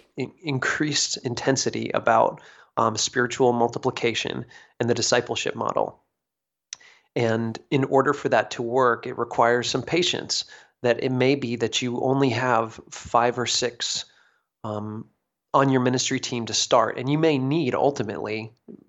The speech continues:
twenty or twenty-five to have, uh, to have a, really what you eventually wanna build. But start with the five or six and form them, um, to be disciples. And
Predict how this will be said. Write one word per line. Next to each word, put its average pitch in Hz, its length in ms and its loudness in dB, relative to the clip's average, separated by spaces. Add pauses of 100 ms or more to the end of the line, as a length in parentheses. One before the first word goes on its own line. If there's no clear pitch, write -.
(140)
twenty 113 360 2
or 101 80 -8
twenty-five 107 720 2
to 120 120 -2
have, 107 440 -2 (520)
uh, 98 280 -8
to - 120 -4
have 107 240 0
a, 107 140 -4 (260)
really 120 300 2
what 110 240 0
you 107 280 -4 (320)
eventually 117 460 0
wanna 107 200 0
build. 110 420 -2 (360)
But 120 120 0
start 139 280 4
with 151 120 0
the 147 80 -4
five 123 260 0
or 143 60 0
six - 500 -6 (420)
and 117 220 -4
form 165 500 0
them, 107 380 -4 (300)
um, 110 240 -2
to - 160 -4
be 120 180 -2
disciples. - 840 -2 (420)
And 110 500 -2